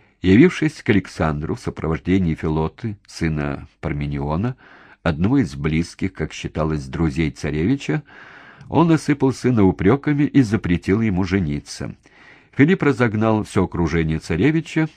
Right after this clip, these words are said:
а его ближайших друзей — Гарпала, Неарха, Иригия, Ламедонта, Птолемея — выслал из Македонии.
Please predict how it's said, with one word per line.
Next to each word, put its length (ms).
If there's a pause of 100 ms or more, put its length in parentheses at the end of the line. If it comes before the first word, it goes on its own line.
(140)
а 80
его 200
ближайших 680
друзей — 580 (220)
Гарпала, 720 (140)
Неарха, 640
Иригия, 720 (460)
Ламедонта, 1000 (180)
Птолемея — 720 (440)
выслал 640 (120)
из 240
Македонии. 880